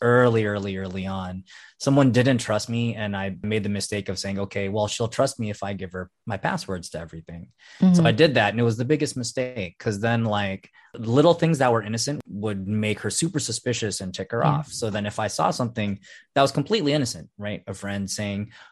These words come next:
Speaker 1: "Oh, congratulations, it's your work anniversary," or something like that, I would delete it, knowing that because she had my passwords, if she saw it, then she would freak out and go, "Who's that bitch?" And this actually really did happen, y'all.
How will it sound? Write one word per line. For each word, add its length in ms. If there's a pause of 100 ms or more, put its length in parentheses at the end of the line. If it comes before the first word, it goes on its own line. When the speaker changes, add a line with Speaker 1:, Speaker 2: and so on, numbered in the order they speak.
Speaker 1:
"Oh, 220
congratulations, 1000
it's 140
your 80
work 240
anniversary," 840
or 100
something 380
like 200
that, 220 (560)
I 60
would 220
delete 340
it, 260
knowing 460
that 320
because 240
she 120
had 160
my 120
passwords, 500
if 60
she 140
saw 300
it, 120 (380)
then 260
she 180
would 320
freak 220
out 160
and 100
go, 120
"Who's 180
that 240
bitch?" 240 (720)
And 280
this 380
actually 460
really 220
did 180
happen, 320
y'all. 220